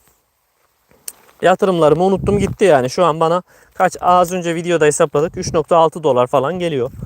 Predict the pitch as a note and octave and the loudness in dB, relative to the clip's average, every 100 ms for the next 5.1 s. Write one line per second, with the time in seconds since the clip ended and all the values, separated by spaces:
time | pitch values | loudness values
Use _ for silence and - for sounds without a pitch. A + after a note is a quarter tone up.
0 | - - _ _ - G3 F3+ G3 G3 F#3+ | -20 -20 _ _ 0 0 2 2 2 0
1 | F3+ F3 F3 D#3+ F3 E3+ F3+ F3 D#3+ E3 | 0 4 4 4 -2 -4 0 2 4 2
2 | - C3+ E3+ A3 F#3 F3+ F3+ E3 - E3+ | 0 0 4 2 2 -4 -6 -8 -2 -2
3 | D#3+ D#3+ D#3 - E3+ C3+ C#3 C#3 F3+ - | 0 0 0 0 0 0 -2 0 0 0
4 | F3 D#3+ D#3 D3 C#3+ - D#3 D#3+ D#3 D#3 | 0 0 0 -4 -6 -8 -6 -4 -2 -4